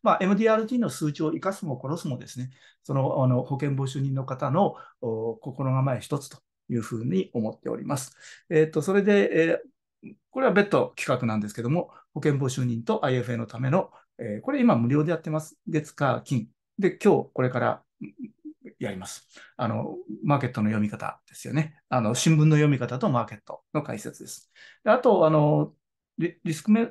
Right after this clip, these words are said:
リスクマネジメントラボラトリーの高田さん、広田さんとやっておりますですね、一般視聴者向けのですね、資産形成セミナーは、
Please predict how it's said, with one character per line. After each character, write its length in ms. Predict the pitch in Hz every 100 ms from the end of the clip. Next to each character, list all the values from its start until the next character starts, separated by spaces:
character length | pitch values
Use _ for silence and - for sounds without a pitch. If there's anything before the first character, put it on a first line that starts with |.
| -
リ 100 | 160
ス 80 | 156
ク 100 | 208
マ 100 | 208
ネ 120 | 208
ジ 80 | 208
メ 100 | 208
ン 60 | 208
ト 80 |
ラ 100 | 208
ボ 60 | 208
ラ 100 | 160
ト 140 | 151
リ 140 | 127 127
ー 20 |
の 200 | 170 170 -
高 180 | 135
田 80 | 180
さ 120 | 180
ん、 60 | 180
広 200 | 196 185
田 80 | 143
さ 120 | 139
ん 60 | 127
と 80 |
や 100 | 131
っ 40 | 123
て 100 | 135
お 40 |
り 80 | 127
ま 100 | 131
す 120 | 131
で 80 | 110
す 120 | -
ね、 160 | 131 147 - -
一 180 | 208 -
般 220 | 214 214
視 80 | 208
聴 160 | 226 214
者 140 | 208
向 120 | 202
け 100 | 202
の 120 | 202 180
で 80 |
す 120 | - 117
ね、 180 | 127 - _
資 140 | - 131
産 200 | 160 156
形 160 | 165
成 200 | 156 165
セ 140 | 156 180
ミ 120 | 156
ナ 120 | 123
ー 20 | 123
は、 260 | 175 -